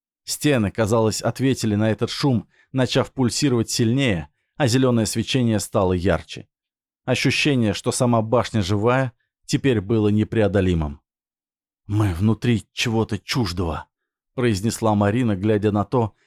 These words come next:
как одна из жил под потолком начала медленно менять цвет, переходя от зелёного к красноватому. "И это что-то явно недовольно нами".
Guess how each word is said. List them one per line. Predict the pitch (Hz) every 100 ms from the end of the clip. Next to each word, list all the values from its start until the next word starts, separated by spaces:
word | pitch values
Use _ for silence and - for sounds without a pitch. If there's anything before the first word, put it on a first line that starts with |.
| _
как | 139 143
одна | 127 135 131
из | 117
жил | 131 127
под | - -
потолком | 113 127 117 147 131 113
начала | 123 - 131 127
медленно | 120 131 123 113 113
менять | 110 110 104 -
цвет, | - 131 120 _ _ _ -
переходя | 143 127 127 117 113
от | 92
зелёного | 113 113 110 104
к | -
красноватому. | 110 - 107 92 85 131 123 - _ _ _ _ _ _ _ -
"И | 113
это | 113 107 120
что-то | - - 101 110 95 - _ _ _ _
явно | 110 98 117 92 101 104
недовольно | 110 110 104 90 92
нами". | 104 92 76 69